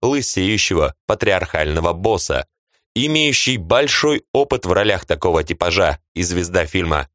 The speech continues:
"Диллинджер" тысяча девятьсот сорок пятого года Лоуренс Тирни,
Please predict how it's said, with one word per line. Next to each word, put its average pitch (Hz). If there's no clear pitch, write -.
"Диллинджер" 85
тысяча 87
девятьсот 82
сорок 82
пятого 78
года 85
Лоуренс 151
Тирни, 78